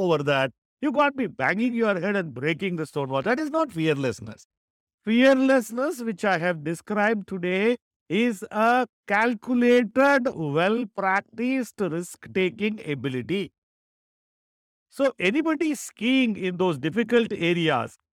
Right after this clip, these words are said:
or anybody doing all those, uh, um, uh, va-, varieties of feats, uh, uh, F E A T S, are the ones who have practiced it million times.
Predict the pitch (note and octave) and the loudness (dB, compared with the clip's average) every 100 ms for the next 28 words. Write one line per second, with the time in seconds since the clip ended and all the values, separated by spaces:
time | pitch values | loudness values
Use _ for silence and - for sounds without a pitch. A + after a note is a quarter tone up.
0 | _ D#3 E3 D#3+ F#3+ C#4+ D4 C#4+ C#4+ F#3 | _ 0 0 0 -2 -2 -2 0 0 2
1 | A3 G#3+ F#3 G3 C4 C4 B3 A3+ D#3 E3+ | 0 2 2 2 0 2 2 2 2 2
2 | D#3+ C#3+ C#3 D3 C#3+ C3 C3 C3+ C3 A#2+ | 4 2 2 2 2 0 -2 0 -2 0
3 | F3+ F#3 D#3 D#3 F#3 G#3+ A3+ A3 F3 F3+ | 0 -2 -2 0 0 -2 -4 -4 -2 -4
4 | - F3+ G#3 E3+ - - - _ _ _ | -4 -2 2 2 -2 -16 -20 _ _ _
5 | _ D#3 E3 D#3 D3 D3 E3+ G#3 - G#3 | _ 0 2 2 0 -2 0 -2 -2 -2
6 | G#3 F#3 F#3 F#3 F#3 F3 G3 C3 - _ | 0 0 0 -2 0 2 2 0 -6 _
7 | _ _ F3 A#3 C4+ A3+ F3 F#3 B3 - | _ _ 2 2 2 2 2 2 2 -2
8 | C4 A3 A3+ G#3 G3 G3+ A3 E3+ - B3 | -6 -4 -2 -2 0 0 0 -4 -2 0
9 | B3+ - D#4 C#4+ - D4+ A3+ E3 F3+ F#3 | 0 -2 -4 -4 -4 -6 -4 -4 -2 0
10 | F3+ E3 E3+ E3 A2+ _ | -2 -2 -2 -2 -6 _